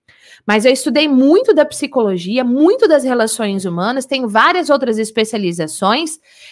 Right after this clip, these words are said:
e, além de tudo, eu tenho a minha vivência. Eu tenho a minha vivência enquanto ser humano, enquanto mulher, enquanto mãe,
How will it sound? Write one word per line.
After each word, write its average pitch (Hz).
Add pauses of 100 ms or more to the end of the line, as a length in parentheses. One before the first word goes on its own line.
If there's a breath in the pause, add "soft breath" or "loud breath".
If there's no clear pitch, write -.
(140 soft breath)
e, 415
além 294
de 202
tudo, 277
eu 285
tenho 320
a 370
minha 262
vivência. 320 (960)
Eu 233
tenho 302
a 294
minha 269
vivência 247
enquanto 214
ser 202
humano, 262
enquanto 233
mulher, 226
enquanto 214
mãe, 226